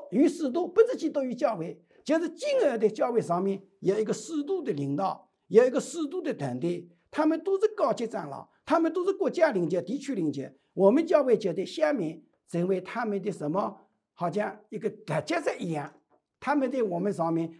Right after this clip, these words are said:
可以发号施令，这个是把教会的次序都变掉了，名字也变掉，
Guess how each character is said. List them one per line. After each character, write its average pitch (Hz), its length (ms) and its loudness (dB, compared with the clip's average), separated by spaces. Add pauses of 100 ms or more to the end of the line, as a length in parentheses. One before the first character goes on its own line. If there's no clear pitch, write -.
可 214 200 2
以 214 100 -4
发 175 160 -4
号 185 180 -4
施 220 360 -10
令， 170 520 -4 (540)
这 285 120 -2
个 220 120 2
是 151 80 -4
把 185 160 -2
教 220 200 0
会 180 120 -4
的 170 100 -8
次 240 240 -12
序 185 160 -10
都 - 140 -8
变 175 320 -2
掉 165 180 -8
了， - 120 -12 (520)
名 277 460 6
字 403 320 -2
也 190 220 -4
变 185 340 -4
掉， 139 340 -10